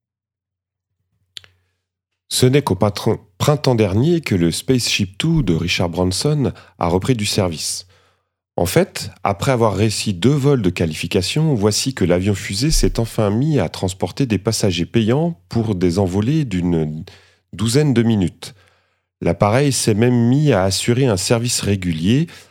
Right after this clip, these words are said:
à raison d'un vol pratiquement chaque mois. Dylan, raconte-nous ce qui s'est passé ces derniers mois.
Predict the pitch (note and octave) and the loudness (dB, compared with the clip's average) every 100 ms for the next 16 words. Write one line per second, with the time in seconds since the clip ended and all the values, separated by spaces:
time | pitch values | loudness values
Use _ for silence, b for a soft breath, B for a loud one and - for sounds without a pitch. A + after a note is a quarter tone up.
0 | B - D#2+ F#2+ B2+ A2+ F#2+ G#2 F#2 A2 | B -2 0 2 2 2 2 0 0 -2
1 | - - C#3 D3 - A#2 - E2 C#2+ _ | -4 -4 -2 0 2 0 0 -4 -6 _
2 | _ _ _ _ - G2 A#2 A#2+ G2+ D#2+ | _ _ _ _ -2 2 4 4 2 0
3 | D2+ G#2 - F2+ C#3 C#3+ - - - F#2 | 0 -2 -2 -2 0 -2 -4 -6 -4 -2
4 | F2+ F2+ - D3+ - G#2 F#2 C3+ C3 A2 | -2 -2 -2 -2 -2 -2 0 0 2 2
5 | F#2 F#2+ G2 | 2 0 -4